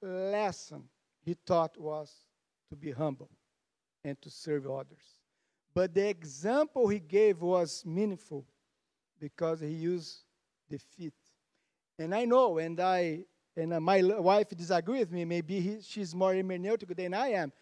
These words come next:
She said, "But that has to do with humility, an example of service." I say, "Yes." But part of me think, why he wants to clean the feet? Yeah, they need to eat. Only that. Isn't there a second la-, layer of it?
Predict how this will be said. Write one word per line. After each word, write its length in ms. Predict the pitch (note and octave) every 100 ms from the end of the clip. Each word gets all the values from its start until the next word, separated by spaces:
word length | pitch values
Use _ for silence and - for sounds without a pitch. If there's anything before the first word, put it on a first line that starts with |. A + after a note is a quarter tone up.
| _ _
She 80 |
said, 200 | - D#3
"But 180 | D#3 D#3+
that 180 | F#3 C4
has 180 | A#3+ A#3+
to 120 | A3
do 140 | E3+ G#3
with 280 | G#3 - _ _ _
humility, 640 | E3+ F3 A#3 G3+ D3+ C3+ D3
an 100 | D#3
example 500 | D3+ C#3+ F#3 F#3 D#3+
of 80 |
service." 460 | - G#3 G#3 D#3+ D3+
I 40 |
say, 60 | D3+
"Yes." 520 | F3 E3 - - _ _ _ _ _ _ _ _ _ _ _ _ -
But 140 | D#3 _
part 220 | - C4+ C4
of 180 | G#3+
me 140 | F#3 G#3+
think, 320 | - G3 D3+ _
why 520 | F3+ A3+ A3+ F3 G#3+ _ _ _ _
he 120 | - F#3+
wants 300 | G3 F#3+ -
to 120 | F#3 -
clean 260 | F#3 F#3+ F3+
the 140 | D#3
feet? 380 | - - A#3 F#3+ _ _ _ _
Yeah, 200 | G#3+ D3 C#3
they 120 | E3
need 220 | F3+ F3
to 120 | E3+
eat. 300 | E3+ E3+ - _ _ _ _ _ _ _ _
Only 240 | D#3+ G3+
that. 280 | G3 A#3 B3 - _ _ _ _ _ _ _ _ _ _ _
Isn't 260 | F3 G3+ F#3+
there 160 | G3
a 100 | F#3+
second 480 | - - F#3 G3 E3+
la-, 280 | E3+ F#3+ A3
layer 340 | G3+ F3+ G#3 G3+
of 160 | G#3
it? 140 | B3